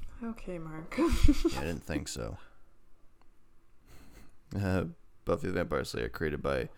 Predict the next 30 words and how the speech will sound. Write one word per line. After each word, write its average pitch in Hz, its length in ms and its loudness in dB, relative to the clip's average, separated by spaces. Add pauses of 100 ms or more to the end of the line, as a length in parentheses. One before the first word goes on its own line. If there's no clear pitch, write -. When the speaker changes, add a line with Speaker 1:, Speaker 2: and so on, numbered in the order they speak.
(300)
Speaker 2:
Joss 110 640 4 (800)
Whedon. 87 1600 0 (960)
Speaker 1:
Wow. 190 720 -2 (280)
Speaker 2:
That's 98 320 -6
his 110 100 -6
name. 107 340 0 (420)
Um, 107 360 2 (340)
before 208 380 0
we, 110 180 0
like, 85 240 2
get - 120 -4
in 69 200 -6
this, - 300 -8 (500)
uh, 64 220 -6 (600)
episode, 67 680 -4 (160)
you 92 80 -4
know, 90 100 0
people 127 320 2
have 87 260 4 (320)
criticized - 680 0
us 76 200 -6
before. 71 500 -2
One 107 260 0
person 82 320 -2
specifically, 71 580 -4
who 92 160 -2
I 76 80 0
will 76 160 -2
not 82 440 -2
name. 76 340 -8